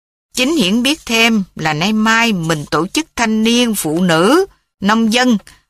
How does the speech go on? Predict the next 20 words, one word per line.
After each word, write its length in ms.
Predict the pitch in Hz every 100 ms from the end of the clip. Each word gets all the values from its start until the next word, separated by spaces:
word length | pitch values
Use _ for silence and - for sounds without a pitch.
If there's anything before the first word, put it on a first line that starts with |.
| _
mỗi 180 | 160 185
người 360 | 226 170 165
á, 100 | 196 -
sắm 280 | - 254 339
sẵn 300 | - 175 240
dao 160 | 220 208
găm 340 | 196 233 233
tầm 300 | 214 165 139 147
dông. 280 | 180 226 190 - _ _ _ _ _ _
Chờ 300 | - 185 185
có 140 | 185 302
lịch 260 | 233 170
á, 100 | -
là 200 | 247 170 156 -
cướp 160 | 302 -
chính 220 | 285 311 185
quyền, 340 | 190 170 165 - -
không 220 | 226 196
được 240 | 170 -
trễ. 260 | 185 170